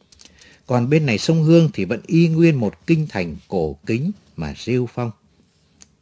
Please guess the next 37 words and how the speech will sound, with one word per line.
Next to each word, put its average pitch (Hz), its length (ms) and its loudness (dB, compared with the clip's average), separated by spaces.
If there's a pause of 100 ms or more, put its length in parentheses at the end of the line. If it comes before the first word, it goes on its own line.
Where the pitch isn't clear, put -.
(680)
Đi 131 120 -2
cùng 90 320 -6
với 98 100 -10
anh 127 200 -6
trai 131 340 -2
trên 127 200 -2
dọc 107 240 -6
đường 95 320 -4
thành, 92 300 -4 (520)
Nguyễn 139 340 -4
Tất 190 200 -2
Thành 95 300 -4
đang 139 160 -4
suy 147 200 -2
nghĩ 143 280 -2
về 98 200 -4
những 82 160 -8 (100)
tòa 95 160 -2
nhà 90 180 -8
hành 80 240 -8
chính 131 260 -6
của 82 140 -10
người 85 220 -6
Pháp 156 320 -4 (280)
đè 113 280 2
lên 151 240 -2 (100)
cung 156 260 0
thành 87 280 -6
vua 135 180 0
nhà 104 200 -4
Nguyễn, 90 360 -6 (680)
thì 90 180 -6
bỗng 117 300 -6 (160)
gặp 90 180 -6 (120)
người 87 280 -8
hát - 220 -10
dạo. - 260 -10